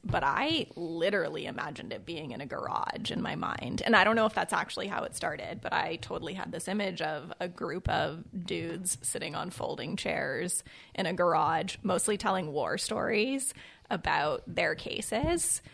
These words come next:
The first one I ever attended, I think, was at the Law Society at Osgood there. Um, and again, same thoughts as Dan. One, there's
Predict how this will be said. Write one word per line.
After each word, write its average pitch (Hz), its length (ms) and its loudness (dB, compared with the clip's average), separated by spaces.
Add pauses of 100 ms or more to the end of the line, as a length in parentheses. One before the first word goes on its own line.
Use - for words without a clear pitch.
(460)
The - 80 -4
first - 340 2
one 220 140 6
I 180 80 6
ever 156 220 4
attended, 190 500 2
I - 80 2
think, - 340 0
was 539 160 6
at 311 160 4
the - 100 6
Law 190 640 2
Society 285 840 -2
at - 120 -2
Osgood - 600 -2
there. 190 440 2 (440)
Um, 160 360 2
and 190 100 0
again, 170 280 2
same 202 260 4
thoughts - 260 0
as 170 240 -6 (100)
Dan. - 380 -4
One, 202 380 0 (140)
there's 180 360 -4